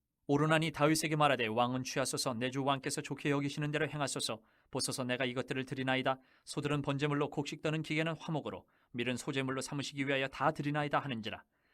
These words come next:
다윗 왕이 오르난에게 이르되, "그렇지 아니하다. 내가 반드시 상당한 값으로 사리라. 내가 여호와께 드리려고 내 물건을 빼앗지 아니하겠고 값 없이는 번제를 드리지도 아니하리라." 하니라.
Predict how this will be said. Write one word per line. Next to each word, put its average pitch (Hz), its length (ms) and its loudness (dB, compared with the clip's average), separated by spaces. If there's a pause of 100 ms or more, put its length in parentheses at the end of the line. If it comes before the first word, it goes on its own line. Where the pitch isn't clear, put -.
(220)
다윗 147 260 4
왕이 165 160 4
오르난에게 170 500 0
이르되, 101 380 -2
"그렇지 123 320 -2
아니하다. 117 380 0
내가 123 220 0
반드시 127 400 -4
상당한 135 440 -2
값으로 135 320 0
사리라. 139 340 0 (400)
내가 139 300 4
여호와께 143 340 2
드리려고 143 380 0
내 135 180 2
물건을 151 360 0
빼앗지 160 340 0
아니하겠고 110 520 -2 (280)
값 117 160 0
없이는 113 340 -4
번제를 123 340 -2
드리지도 131 360 -4
아니하리라." 135 420 0
하니라. 127 320 -6